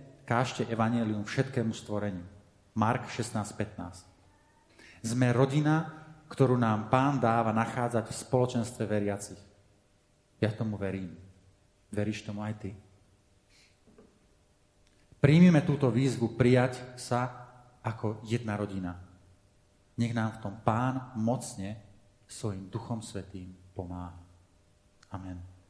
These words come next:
Drahý Ocko nebeský, žijeme v tomto svete a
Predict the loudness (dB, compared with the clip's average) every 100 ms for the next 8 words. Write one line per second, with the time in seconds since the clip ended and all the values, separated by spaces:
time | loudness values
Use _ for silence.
0 | _ _ _ _ _ _ _ _ _ _
1 | _ _ _ -10 0 4 6 4 2 0
2 | 2 2 0 -6 -14 -16 -20 -20 -20 _
3 | -20 _ -20 -20 _ _ -8 0 4 4
4 | 2 -2 -2 -2 0 2 4 2 0 -14
5 | -18 -20 -20 _ _ -6